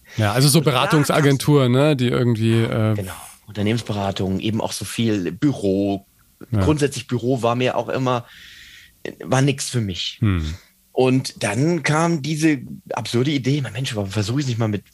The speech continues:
Speaker 2: auf der Bühne stehen? Und dann, na, hab ich erst gedacht, wir machen mit der A-cappella-Gruppe, starten wir vielleicht durch.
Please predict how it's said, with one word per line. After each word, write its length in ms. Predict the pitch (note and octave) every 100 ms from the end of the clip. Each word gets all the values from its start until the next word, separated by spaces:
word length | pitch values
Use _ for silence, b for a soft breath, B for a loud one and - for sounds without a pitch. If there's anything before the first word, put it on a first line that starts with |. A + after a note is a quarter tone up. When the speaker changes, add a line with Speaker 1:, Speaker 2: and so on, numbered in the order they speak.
| -
Speaker 2:
auf 140 | A2
der 80 | -
Bühne 240 | A2+ G3+ E3+
stehen? 280 | - F2+ -
Und 80 | G#2
dann, 240 | G#2+ A2
na, 340 | A2 - B1+ A2+
hab 80 |
ich 140 | G#2 -
erst 140 | B2
gedacht, 140 | F3 D3
wir 60 |
machen 220 | B2+ B2+
mit 80 | B2+
der 80 | A2
A-cappella-Gruppe, 600 | A2 G2+ A2+ C#3 E3 E3
starten 260 | - D3+ D#3+
wir 40 |
vielleicht 300 | D#3+ D#3+ -
durch. 380 | D#3+ G3+ B3+